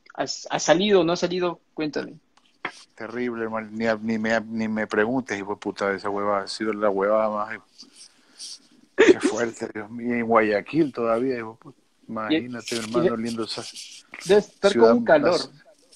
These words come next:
Speaker 2: la ciudad más bella del mundo, hermano, asediada por problemas.
Speaker 1: Exactamente. Ídolo, dice, el ídolo. Hablando de ídolo, ¿qué, de, tú, hincha, de qué equipo eres?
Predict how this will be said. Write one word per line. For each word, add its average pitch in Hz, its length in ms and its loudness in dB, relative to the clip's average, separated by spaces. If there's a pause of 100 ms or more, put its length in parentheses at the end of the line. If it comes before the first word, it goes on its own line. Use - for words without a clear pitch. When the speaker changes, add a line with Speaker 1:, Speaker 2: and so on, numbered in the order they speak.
(340)
Speaker 2:
la - 80 -14
ciudad 110 300 0
más 117 200 0
bella 120 300 2
del 113 140 2
mundo, 110 320 -4
hermano, 107 400 -4
asediada 107 640 0
por 98 180 -6
problemas. 98 760 -8 (760)
Speaker 1:
Exactamente. 139 1000 -2 (400)
Ídolo, 151 600 -4
dice, 147 500 -6 (440)
el 151 180 -4
ídolo. 147 500 -2 (200)
Hablando 392 320 4
de 175 60 2
ídolo, 202 400 4
¿qué, 285 220 -8
de, 262 180 -4 (380)
tú, 269 180 -6 (100)
hincha, 226 280 2
de 180 80 0
qué 233 80 -6
equipo 226 260 0
eres? - 420 0